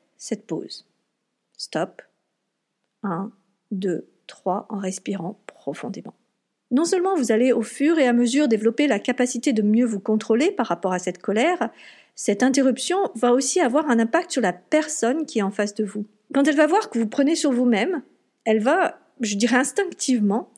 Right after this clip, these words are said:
se rendre compte que c'est inutile de crier, que c'est inutile de taper des pieds, que c'est inutile de se rouler par terre, et la plupart du temps,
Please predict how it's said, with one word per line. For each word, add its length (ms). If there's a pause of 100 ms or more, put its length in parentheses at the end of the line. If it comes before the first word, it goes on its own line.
(280)
se 180
rendre 280
compte 260
que 80
c'est 240
inutile 400
de 80
crier, 420 (420)
que 100
c'est 200
inutile 380
de 80
taper 280
des 140
pieds, 240 (320)
que 80
c'est 220
inutile 400
de 80
se 120
rouler 220
par 240
terre, 300 (300)
et 100
la 100
plupart 360
du 120
temps, 300